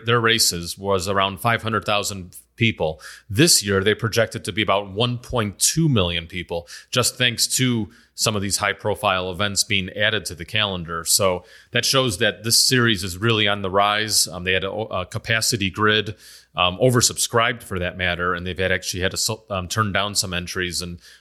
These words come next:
those are going into some of the other, um, Porsche single make series in North America. So, um, really cool to see. We were also invited to the launch party for the, the season, and with John Hindhaugh, um, emceeing the event. It was, uh,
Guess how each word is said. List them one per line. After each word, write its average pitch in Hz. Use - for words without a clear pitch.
those 98
are 95
going 95
into 92
some 98
of 90
the 90
other, 92
um, 85
Porsche 95
single 95
make 87
series 87
in 98
North 92
America. 90
So, 90
um, 87
really 127
cool 117
to 101
see. 107
We 110
were 104
also 110
invited 101
to 104
the 95
launch 107
party 104
for 104
the, 98
the 98
season, 107
and 87
with 85
John 101
Hindhaugh, 98
um, 90
emceeing 101
the 95
event. 98
It 92
was, 87
uh, 90